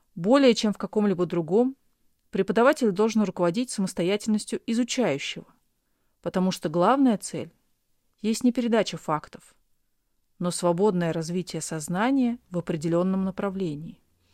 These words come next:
и свободная формация основных общественных убеждений. Здесь, конечно, не место излагать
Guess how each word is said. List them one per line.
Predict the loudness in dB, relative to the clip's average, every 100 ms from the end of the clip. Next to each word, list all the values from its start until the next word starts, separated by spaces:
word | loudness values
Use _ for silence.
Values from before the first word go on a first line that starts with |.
| _ _ _ _
и | -6
свободная | 0 2 2 2 2 2 2
формация | -2 0 0 0 -4 -4
основных | -4 -6 -4 -2 -2 -4
общественных | -6 -8 -6 -8 -6 -6 -4
убеждений. | -4 -4 -4 -6 -8 -12 _ _
Здесь, | 0 2 4
конечно, | 6 6 6 6
не | 6 6
место | 4 4 2
излагать | 2 2 2 4 2 -2